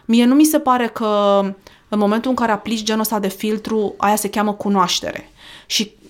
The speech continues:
cred că, din contră, relația noastră,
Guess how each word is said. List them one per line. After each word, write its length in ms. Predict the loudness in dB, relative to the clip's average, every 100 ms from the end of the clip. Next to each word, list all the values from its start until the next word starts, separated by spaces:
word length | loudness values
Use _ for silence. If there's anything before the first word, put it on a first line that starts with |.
| _ _ _ _ -12
cred 260 | 0 0 2
că, 120 | 0
din 180 | 0 0
contră, 540 | 0 0 0 -6 -10 -18 -20 -20 _
relația 520 | -4 0 2 0 0 0
noastră, 440 | 0 0 0